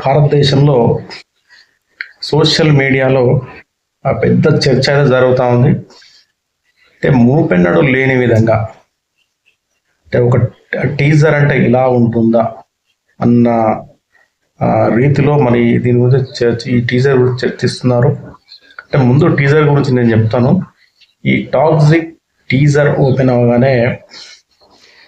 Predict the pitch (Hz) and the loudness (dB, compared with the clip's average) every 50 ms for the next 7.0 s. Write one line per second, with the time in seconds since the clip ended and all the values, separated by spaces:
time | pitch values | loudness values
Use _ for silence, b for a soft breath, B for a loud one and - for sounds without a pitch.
0 | b b - 127 127 139 147 156 147 123 120 123 117 117 113 - 120 123 127 147 | b b -4 -2 0 2 2 2 2 2 2 2 0 0 -2 -2 -2 0 0 2
1 | 156 156 151 151 143 135 135 135 131 127 139 143 135 120 120 - - - - _ | 2 2 0 0 0 0 0 0 2 2 2 2 2 0 0 -2 -2 -6 -10 _
2 | _ - - 120 123 123 120 - - 127 135 147 147 147 123 127 123 131 131 127 | _ -6 -4 -2 0 0 -2 -2 -2 -2 0 0 0 0 0 0 0 0 -2 -2
3 | - 131 127 123 127 123 131 139 135 123 117 117 - - B B B B B B | -2 0 0 0 0 0 2 2 2 0 0 -2 -4 -6 B B B B B B
4 | B B B B - - 120 104 110 - - 135 135 160 160 160 156 - - 139 | B B B B -8 -4 -2 -2 -2 0 0 0 0 2 0 0 -2 -4 -4 -2
5 | 139 139 143 143 - 147 143 143 143 131 127 131 139 139 139 127 139 135 127 - | -2 -2 -2 -2 -2 -2 -2 0 0 0 0 0 0 0 0 0 0 -2 -2 -4
6 | - - - _ _ _ _ _ _ _ _ - - 120 120 120 117 110 113 | -4 -8 -12 _ _ _ _ _ _ _ _ -6 -2 0 0 2 0 -2 -2